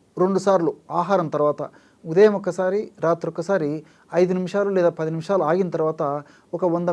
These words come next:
మిల్లీలీటర్ల నీరు, అంటే గది ఉష్ణోగ్రత ఉన్నటువంటి నీళ్ళైతే సర్వసాధారణంగా సరిపోతుంది. అంతేగాని ఫ్రిడ్జ్ వాటర్ కానీ, ఐస్ వాటర్ కానీ, కోల్డ్ వాటర్ కానీ కాకుండా మామూలుగా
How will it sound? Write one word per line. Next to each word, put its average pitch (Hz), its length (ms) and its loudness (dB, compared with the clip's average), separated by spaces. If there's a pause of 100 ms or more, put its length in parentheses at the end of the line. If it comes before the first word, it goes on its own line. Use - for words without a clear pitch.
మిల్లీలీటర్ల 185 480 4 (520)
నీరు, 196 220 4 (240)
అంటే 165 140 2 (120)
గది 175 140 4 (100)
ఉష్ణోగ్రత 180 460 -2
ఉన్నటువంటి 160 380 -4 (240)
నీళ్ళైతే 185 400 0 (380)
సర్వసాధారణంగా 175 640 0 (220)
సరిపోతుంది. 147 460 -2 (360)
అంతేగాని 185 420 0
ఫ్రిడ్జ్ 175 300 -2
వాటర్ 170 280 2
కానీ, 160 180 -4 (180)
ఐస్ 175 180 -2
వాటర్ 160 260 0
కానీ, 151 160 -6 (120)
కోల్డ్ 175 240 2
వాటర్ 160 240 2
కానీ 151 140 -6 (100)
కాకుండా 165 340 -4 (480)
మామూలుగా 196 480 6